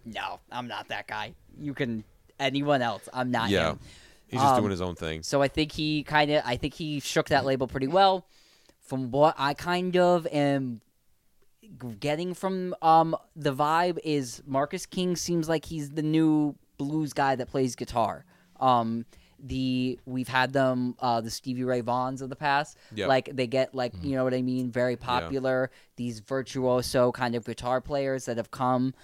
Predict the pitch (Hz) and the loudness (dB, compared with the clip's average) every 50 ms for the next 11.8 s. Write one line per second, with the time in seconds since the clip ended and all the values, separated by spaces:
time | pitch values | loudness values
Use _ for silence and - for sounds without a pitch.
0 | - - - - - 127 127 120 120 117 113 113 113 - _ _ _ _ - - | -20 -20 -20 -6 -2 2 2 2 2 0 -2 -4 -8 -10 _ _ _ _ -12 -10
1 | - - - 160 156 - 180 185 180 - - 196 185 190 175 180 165 160 160 - | -8 -4 -4 -4 -2 -2 -2 -4 -4 -2 -2 -2 0 2 4 4 4 4 2 -2
2 | 123 143 143 139 139 143 143 139 139 135 135 135 131 131 - - 139 147 143 147 | -10 -8 -6 -4 -2 0 0 0 0 0 0 -2 -4 -8 -12 -10 -8 -6 -4 -2
3 | 151 156 156 156 - - 175 160 151 160 160 160 170 175 180 - - - 131 127 | -2 -2 -2 -2 -2 0 2 2 2 2 -2 -4 -4 -6 -8 -6 -4 -2 0 2
4 | 127 131 127 - - 143 147 139 139 147 160 180 185 170 - - 131 120 160 156 | 2 0 0 -2 -2 -2 -2 0 -2 -2 -4 -4 -6 -4 0 0 0 0 0 -4
5 | 160 170 151 170 165 147 131 - 139 139 135 143 131 - 135 127 127 139 151 170 | -6 -6 -4 -4 -4 -4 -4 -2 -4 -4 -4 -4 -4 -2 0 0 0 0 -2 -2
6 | 165 - _ _ _ _ _ _ _ 139 135 135 135 131 131 123 131 127 120 120 | -6 -10 _ _ _ _ _ _ _ -8 -6 -4 -2 -2 0 0 0 2 2 2
7 | 120 117 - _ - 151 123 107 110 - - _ - 127 127 139 139 - - 147 | 0 -2 -4 _ -20 -20 -20 -18 -20 -20 -20 _ -6 -2 0 0 0 -2 -6 -6
8 | 139 135 123 120 127 131 139 139 143 135 123 107 - 127 143 156 170 165 151 - | -6 -4 -4 -2 -2 -2 0 0 0 -2 -2 -2 -2 -2 0 0 0 -2 0 2
9 | 151 143 139 131 127 120 - - 151 147 147 147 127 123 127 123 120 117 113 _ | 4 4 4 4 2 0 -2 -2 -2 0 0 0 0 0 0 -2 -2 -4 -6 _
10 | _ _ _ _ - - _ _ _ _ _ _ _ _ - - 135 139 143 165 | _ _ _ _ -20 -20 _ _ _ _ _ _ _ _ -12 -6 -2 0 0 0
11 | - - - 196 185 175 170 170 160 - 156 151 143 135 131 | 0 -2 -2 -2 0 2 2 0 2 2 0 2 2 2 0